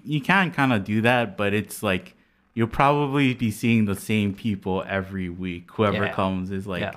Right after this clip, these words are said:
Speaker 1: that,
Speaker 2: Mm-hmm.
Speaker 1: it's that small.
Speaker 2: Mm-hmm.
Speaker 1: A-, and then it's not like, uh, where in the mainland you can go out there and it's like,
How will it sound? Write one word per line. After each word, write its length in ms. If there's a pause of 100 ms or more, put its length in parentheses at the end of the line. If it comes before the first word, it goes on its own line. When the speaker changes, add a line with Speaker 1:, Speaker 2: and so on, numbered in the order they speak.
Speaker 1:
that, 200
Speaker 2:
Mm-hmm. 80
Speaker 1:
it's 160
that 240
small. 500 (300)
Speaker 2:
Mm-hmm. 220
Speaker 1:
A-, 20 (260)
and 120
then 500
it's 220
not 320
like, 340
uh, 260
where 480
in 100
the 60
mainland 500
you 160 (280)
can 160
go 140
out 180
there 120
and 120
it's 120
like, 180